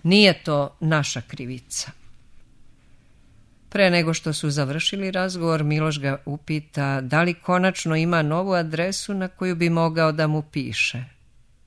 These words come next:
Svih ovih meseci nedostajala su mu duga očeva pisma. Pisma puna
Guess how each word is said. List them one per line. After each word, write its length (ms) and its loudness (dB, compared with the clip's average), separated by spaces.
Svih 320 -4
ovih 300 -2
meseci 840 -4
nedostajala 760 2
su 220 -2
mu 320 0
duga 520 0
očeva 420 -2
pisma. 580 -8
Pisma 540 0
puna 340 2